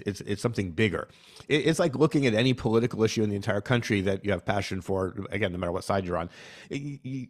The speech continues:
usually, you know, when you take a big step back, it's like, reality has just gotten blurred by,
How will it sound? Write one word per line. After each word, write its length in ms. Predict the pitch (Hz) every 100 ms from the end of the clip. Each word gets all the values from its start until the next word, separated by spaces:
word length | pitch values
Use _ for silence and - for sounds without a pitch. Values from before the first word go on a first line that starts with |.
| _
usually, 580 | 117 147 180 160 110 107
you 300 | 120 101 120
know, 100 | 110
when 120 | 110
you 40 |
take 160 | 104 113
a 60 | 92
big 240 | 113 113
step 280 | - 101 -
back, 300 | 120 123 117
it's 140 | -
like, 240 | 110 101 - - _ _ _ -
reality 640 | 104 131 139 165 135 117
has 80 | 92
just 180 | 110 -
gotten 240 | 107 104
blurred 560 | 90 92 110 110 90 80
by, 260 | 85 85